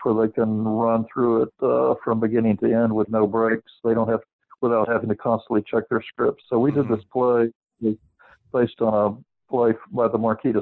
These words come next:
Speaker 1: Sade called Philosophy in the Bedroom. And then after we, uh, did the play and the play had ended, I wanted to film it to have it for posterity. So I, uh, got the actors all together and we were able to <laughs> film an entire movie of their performance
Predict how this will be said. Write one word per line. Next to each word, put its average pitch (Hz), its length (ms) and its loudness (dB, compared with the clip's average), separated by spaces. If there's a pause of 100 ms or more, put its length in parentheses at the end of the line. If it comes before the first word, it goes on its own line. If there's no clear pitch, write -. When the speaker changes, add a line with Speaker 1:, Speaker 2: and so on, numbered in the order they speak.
Speaker 1:
Sade 110 240 0
called 113 220 -2
Philosophy 123 380 0
in 104 80 2
the 104 60 -2
Bedroom. 113 420 0 (440)
And 135 100 0
then 123 140 0
after 120 640 0 (300)
we, 117 480 4
uh, 107 100 2
did 107 300 -2
the - 40 -4
play 135 360 0
and 110 100 2
the 107 40 -2
play 120 200 0
had 110 100 4
ended, 117 320 0
I 107 100 2
wanted 107 280 0
to - 160 -8
film 127 220 0
it 101 120 0 (140)
to 113 60 0
have 107 180 0
it - 160 -2
for 104 240 -2 (120)
posterity. 117 600 0 (100)
So 113 300 2
I, 117 300 2
uh, 107 40 0 (840)
got 127 220 0
the 113 120 2
actors 120 360 0
all 117 160 2
together 110 720 2
and 110 200 2
we 120 140 2
were 113 180 2
able 113 180 0
to 127 340 -2 (100)
<laughs> - 100 -20
film 135 200 0
an 113 80 0
entire 120 320 -2
movie 117 560 2 (360)
of 117 160 0
their 110 140 2
performance 113 640 0